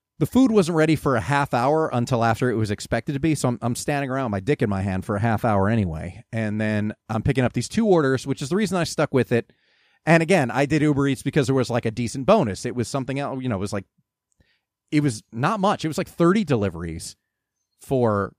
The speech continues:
a hundred dollars, something like that. So I said, "All right, I'll do Uber." I've been doing DoorDash, but, like, you know, I'll, I probably make more just with the hundred dollars alone, and it's similar amount of time.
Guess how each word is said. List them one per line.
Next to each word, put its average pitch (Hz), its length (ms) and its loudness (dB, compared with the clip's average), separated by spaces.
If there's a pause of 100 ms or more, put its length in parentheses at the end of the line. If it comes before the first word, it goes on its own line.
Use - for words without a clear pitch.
(460)
a 110 40 -6
hundred 127 280 -2
dollars, 143 560 -2 (160)
something 143 320 0
like 131 140 -2
that. 151 260 0
So 120 100 -2
I 123 60 2
said, 185 140 0
"All 240 120 2
right, 139 160 4
I'll 135 120 2
do 131 200 0
Uber." 101 180 -2
I've 110 60 -2
been 139 80 -10
doing 175 200 -2
DoorDash, 101 440 -4
but, 95 100 -10
like, 95 180 -12
you 135 80 -10
know, 110 260 -8 (180)
I'll, 127 160 -8
I 143 140 -12 (160)
probably 160 400 -2
make 127 220 -4
more 113 340 -2 (380)
just 160 180 -4
with 156 80 -4
the 131 60 -2
hundred 127 200 -2
dollars 110 300 0
alone, 147 380 0
and 123 100 -6
it's - 260 -14 (280)
similar 185 360 -2
amount 117 240 0
of 98 60 -6
time. 87 240 -4